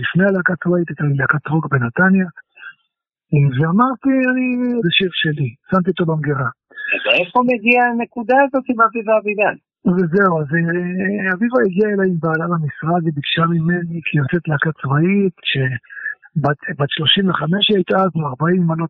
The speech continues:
Speaker 1: טועה, נכנסה אליי למשרד, אני הייתי אחרי הצלחה עם, אה, עם אלבום ה-, עם אלבום הבכורה של אלי לוזון, וגם בגלל הרוח של שלומי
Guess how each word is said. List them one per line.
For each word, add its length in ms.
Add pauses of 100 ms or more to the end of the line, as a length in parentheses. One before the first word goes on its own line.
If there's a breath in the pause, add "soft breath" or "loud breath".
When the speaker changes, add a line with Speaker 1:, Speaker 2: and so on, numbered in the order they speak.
Speaker 1:
טועה, 240
נכנסה 280
אליי 180
למשרד, 440
אני 140
הייתי 240
אחרי 280
הצלחה 360 (100)
עם, 140
אה, 160 (680 loud breath)
עם 180
אלבום 300
ה-, 220
עם 140
אלבום 220
הבכורה 400
של 140
אלי 200
לוזון, 360 (120)
וגם 320
בגלל 240
הרוח 280
של 160
שלומי 220